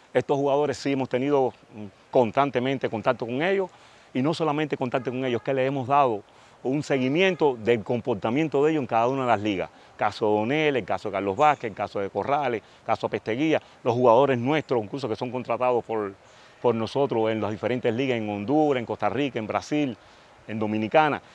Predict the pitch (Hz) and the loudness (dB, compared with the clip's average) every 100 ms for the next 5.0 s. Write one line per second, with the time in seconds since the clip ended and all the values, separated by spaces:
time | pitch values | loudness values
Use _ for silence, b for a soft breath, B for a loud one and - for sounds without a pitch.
0 | b - 165 180 147 147 165 143 127 117 | b -4 0 2 2 2 2 2 2 2
1 | 120 123 127 - 190 196 160 135 107 165 | -2 -2 0 2 6 8 8 6 0 0
2 | 147 131 123 127 165 139 117 110 143 147 | 0 2 0 0 0 0 0 2 2 4
3 | 123 135 139 135 131 120 160 160 151 113 | 2 0 -2 -2 -4 0 0 0 0 0
4 | - 151 123 127 120 110 120 135 131 123 | 2 0 0 -4 -4 -4 -4 -4 -4 -8